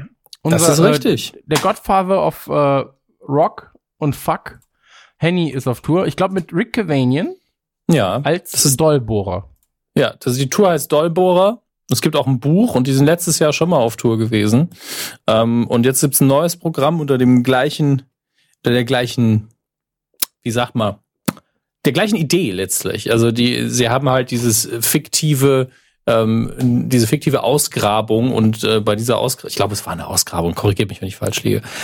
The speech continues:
Speaker 1: äh, findet man halt neue Hinweise auf die Weltliteratur und die Geschichte, dass das alles ein bisschen anders war und das trägt man dann davor.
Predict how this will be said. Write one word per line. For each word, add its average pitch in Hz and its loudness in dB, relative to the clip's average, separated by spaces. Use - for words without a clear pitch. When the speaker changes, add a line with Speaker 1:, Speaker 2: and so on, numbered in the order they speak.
Speaker 1:
äh, 110 -2
findet 147 0
man 123 0
halt 120 -2
neue 131 4
Hinweise 123 2
auf 113 -4
die 117 -4
Weltliteratur 113 0
und 113 0
die 110 -4
Geschichte, 113 -2
dass 107 0
das 110 0
alles 110 0
ein 113 2
bisschen 107 2
anders 107 -2
war 101 2
und 98 -6
das 113 -2
trägt 101 -2
man 110 2
dann 95 0
davor. - 0